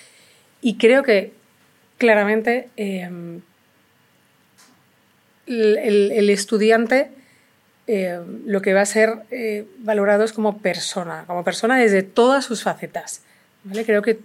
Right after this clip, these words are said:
ahora mismo toda, se, se hace en algunos cas-, en unos, en algunos casos, en otros no, en algunas culturas, en otras no. Creo que lo, a lo que, hacia lo que vamos seguro es hacia una valoración, mm,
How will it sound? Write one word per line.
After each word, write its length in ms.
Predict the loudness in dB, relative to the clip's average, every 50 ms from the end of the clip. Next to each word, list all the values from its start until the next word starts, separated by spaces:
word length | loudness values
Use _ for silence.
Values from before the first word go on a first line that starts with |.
| -20 _ -20 -20 -20 -20 _ _ _ _ -8
ahora 260 | -4 0 0 2 2
mismo 260 | 2 0 0 0 -2 0
toda, 360 | 0 0 0 0 -4 -6 -12 -12
se, 180 | -8 -8 -8 -8 -6
se 160 | -6 -2 -2
hace 120 | 0 0 0
en 60 | 0
algunos 220 | 0 -2 -4 -4
cas-, 240 | -4 -6 -6 -6 -6
en 160 | -6 -4 -4
unos, 340 | -2 -4 -4 -6 -8 -8 -10 -12
en 100 | -10 -10
algunos 240 | -8 -6 -6 -6 -4
casos, 360 | -4 -4 -2 -2 -4 -4 -4 -4
en 60 | -6
otros 240 | -4 -4 -6 -4 -4
no, 160 | -2 -2 0
en 60 | 0 -2
algunas 240 | -2 -4 -6 -8
culturas, 280 | -10 -6 -6 -4 -6 -6
en 60 | -8 -8
otras 240 | -6 -6 -6 -6
no. 120 | -6 -8 -8 -10 -18 -20 -20 -20 -20 -20 -20 _ _ _ _ _ _ 0
Creo 280 | 4 4 6 6 4
que 360 | 4 2 2 2 2 0 -4 -14 -20 _ _ _ _ _ _ _ _ _ _ -6
lo, 340 | -4 -2 0 2 2 0 0 -2 -8 -8 -6 -4 -2
a 100 | 0 2
lo 80 | 2 2
que, 100 | 0 -2
hacia 200 | -4 0 0 0
lo 80 | 2
que 60 | 4
vamos 240 | 2 2 2 0 -2
seguro 440 | -2 0 0 2 2 2 2 2 0 -4 -18 -20 -20 -20 -20 _ _ _ -8
es 180 | -8 -4 -2
hacia 360 | -4 -4 -2 -2 -4 -4 -4
una 320 | -6 -6 -6 -4 -2 0 0
valoración, 720 | 0 0 0 0 -2 -2 -2 0 2 2 2 0 -2 -6 -10 _ _ _ _ _ _ _ _ -8
mm, 380 | -4 -4 -4 -2 -4 -6 -10